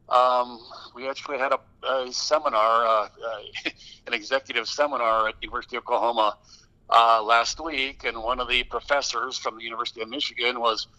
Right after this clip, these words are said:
talking about, you know, how disgraceful it was that we're still flaring natural gas, and that,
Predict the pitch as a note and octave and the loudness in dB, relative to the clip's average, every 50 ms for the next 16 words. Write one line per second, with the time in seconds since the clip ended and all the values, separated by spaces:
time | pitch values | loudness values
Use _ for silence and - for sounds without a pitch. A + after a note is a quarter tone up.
0 | - _ _ _ _ _ - A#2 A2+ A2+ - C3+ B2+ A#2+ A#2 A#2 A#2 A#2+ A#2+ A#2 | -20 _ _ _ _ _ 2 4 4 4 2 -2 -4 -2 2 4 6 6 6 6
1 | B2 - - - B2 B2 A#2 A2+ A2+ A2 G#2+ A2 - - - - C3+ C3 - - | 4 0 -6 -14 -8 -4 0 0 0 2 0 -2 -4 -8 -4 -2 -2 -2 -2 -4
2 | A2 - - - C#3 C#3 C#3+ C3+ - - C#3 C3+ B2+ B2+ B2+ B2 B2+ B2+ C3 C3 | -8 -8 -8 -2 -2 -2 -2 -2 -6 -6 -4 -2 0 0 0 0 0 2 2 2
3 | C3 B2+ - - A#2+ A#2 A#2+ B2 B2+ - - - C3 B2 A#2+ - _ - A#2+ A#2+ | 0 -2 -6 -10 -10 -8 -6 -6 -6 -6 -8 -8 -8 -8 -8 -10 _ -2 0 2
4 | A#2+ A#2+ A#2+ A#2+ A#2 A2+ A2+ A2+ A2+ - - A#2+ A2 A2+ - C#3+ C#3+ D3+ C#3+ C#3 | 2 2 -2 -4 -10 -4 -2 -2 -2 -2 -2 -4 -4 -4 0 0 0 2 4 4
5 | C#3 C#3 C3+ - - - A2+ A2 A2 G#2+ G#2 | 4 4 2 0 -2 -4 -4 -4 -2 -2 -2